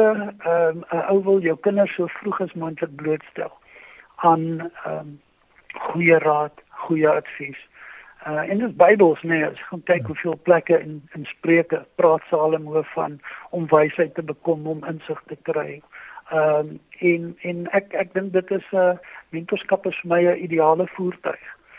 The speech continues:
Speaker 1: om, om, om daai rol te kan vervul.
Speaker 2: Dit bring my nou by die volgende, ehm, belangrike punt, ehm, eh, Neil, en, en hoe sien jy die verhouding en die samewerking en die ooreenkomste,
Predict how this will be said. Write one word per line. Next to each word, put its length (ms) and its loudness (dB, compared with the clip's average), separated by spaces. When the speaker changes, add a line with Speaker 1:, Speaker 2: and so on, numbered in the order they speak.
Speaker 1:
om, 480 -4
om, 360 -8
om 120 -8
daai 300 0
rol 340 -2
te 80 -8
kan 220 -4
vervul. 420 -8
Speaker 2:
Dit 180 -2
bring 200 4
my 60 8
nou 220 6
by 160 0
die 100 2
volgende, 460 2
ehm, 320 -6
belangrike 500 -2
punt, 300 -6
ehm, 300 -6
eh, 60 -18
Neil, 360 2
en, 500 -4
en 180 -6
hoe 220 -2
sien 300 0
jy 360 0
die 100 -4
verhouding 720 -4
en 140 -6
die 100 -4
samewerking 920 -4
en 120 -6
die 100 -4
ooreenkomste, 840 -4